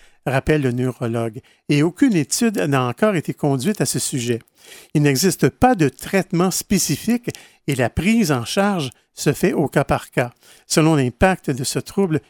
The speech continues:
sur la vie des patients. Les personnes en proie à une anxiété paralysante ou à un syndrome dépressif peuvent bénéficier d'une prise en charge psychologique. Parallèlement, les,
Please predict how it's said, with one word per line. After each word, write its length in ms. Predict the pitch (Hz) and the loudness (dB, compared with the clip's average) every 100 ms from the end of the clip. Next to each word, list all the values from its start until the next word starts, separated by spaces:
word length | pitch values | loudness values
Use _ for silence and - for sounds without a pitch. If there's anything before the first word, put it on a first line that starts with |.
| _ | _
sur 240 | - 143 | -2 0
la 140 | 139 | 0
vie 160 | 127 233 | 2 2
des 100 | 190 | 0
patients. 420 | - 110 - 127 - _ _ _ _ _ _ _ _ _ - | -2 -4 -8 -10 -14 _ _ _ _ _ _ _ _ _ -8
Les 80 | 147 | -2
personnes 400 | 156 - 269 226 | 0 2 2 2
en 120 | 131 | 0
proie 340 | - 165 196 | -2 0 2
à 60 | 185 | 2
une 240 | 131 135 | 2 0
anxiété 540 | 170 151 - 147 - 185 | 0 -2 -4 -4 -4 -4
paralysante 760 | 170 139 127 127 123 202 190 | -2 -2 -2 -2 -2 -2 -2
ou 80 | 147 | -2
à 40 | |
un 120 | 127 127 | -2 -2
syndrome 600 | - 143 139 139 156 131 | -2 0 0 0 -2 -2
dépressif 640 | 139 127 127 120 226 214 - - _ _ _ - | -4 -2 -2 -2 0 -2 -4 -20 _ _ _ 2
peuvent 340 | 233 226 147 | 4 6 2
bénéficier 600 | 123 143 131 - - 214 | -2 -2 -2 -4 -4 -4
d'une 220 | 185 139 | -2 -2
prise 340 | 131 147 185 147 | -4 -4 -2 -2
en 120 | 120 | -4
charge 420 | 113 185 190 143 | -4 -2 0 0
psychologique. 720 | 123 - 160 156 123 110 127 - _ _ - _ _ | -4 -4 -2 -2 -2 -4 -8 -12 _ _ -20 _ _
Parallèlement, 680 | 214 202 208 147 127 147 190 | 0 4 4 4 2 0 0
les, 380 | 180 127 127 120 | -2 -4 -6 -10